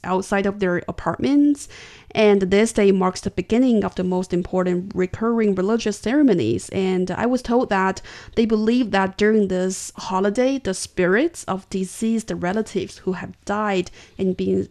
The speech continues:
cremated will just return to visit their homelands. So that's why the current inhabitants will have the responsibility to be hospitable through prayers and offerings. So that is a very refreshing experience for me. And of course, during vacations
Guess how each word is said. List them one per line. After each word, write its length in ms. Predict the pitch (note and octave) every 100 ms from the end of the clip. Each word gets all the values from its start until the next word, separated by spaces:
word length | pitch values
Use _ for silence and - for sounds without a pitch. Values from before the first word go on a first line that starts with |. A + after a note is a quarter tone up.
| -
cremated 680 | - A3 A#3+ G#3 - G3+ G#3
will 180 | G3+ G3+
just 280 | G3 - -
return 640 | F#3+ F#3 - B3+ G#3 E3
to 120 | F3
visit 280 | F3+ F#3 F3+
their 140 | E3 E3
homelands. 840 | - G3 G3+ G3 F2+ - - -
So 260 | - F3+
that's 420 | F3 F3 F#3+ G#3 -
why 280 | C3+ - - - - -
the 100 | -
current 540 | F#3 A3 G3+ F#3+ F#3 - - _
inhabitants 880 | F#3 F#3 - A3+ A#3+ G3+ D#3 E3+ -
will 200 | F3 F#3
have 240 | G3 G3 -
the 80 | F#3
responsibility 1000 | F#3 - F#3+ F#3+ G3+ B3+ C#4+ - F3+ F3
to 180 | - F#3+
be 120 | F3
hospitable 760 | - G#3 G#3+ - G3 F#3+ F#3+
through 340 | F#3+ - F3+ E3
prayers 580 | - G#3+ G#3 G3+ G3 F3+
and 140 | E3+ -
offerings. 800 | G3 A#3 - C4 C#4 C#4+ C#4 - - - - -
So 300 | - - G3+
that 220 | F#3 G#3 A#3
is 140 | A3+
a 20 |
very 380 | F#3+ G#3+ G#3+ F#3 -
refreshing 560 | G3 - F#3+ F#3+ F#3
experience 440 | F3+ - F#3 G3 -
for 200 | - -
me. 300 | D2 C#2 -
And 180 | - G#3+
of 140 | A3
course, 320 | - E3 E3
during 300 | - G3 F#3+ F3+
vacations 1000 | F3 - F#3+ F#3+ - F#3+ F#3+ G3 G3